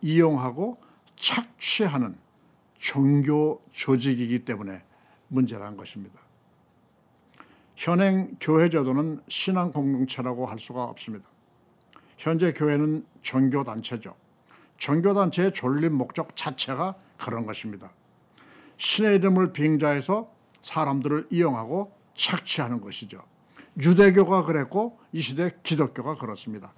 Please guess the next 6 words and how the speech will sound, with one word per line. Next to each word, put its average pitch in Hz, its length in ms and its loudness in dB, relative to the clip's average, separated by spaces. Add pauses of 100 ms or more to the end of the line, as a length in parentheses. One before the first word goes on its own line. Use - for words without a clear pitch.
(260)
전혀 135 640 0 (200)
다르지 127 440 -4
않습니다. 170 520 -4 (440)
그들은 175 480 6 (400)
사람의 190 1080 2
유익, 139 320 2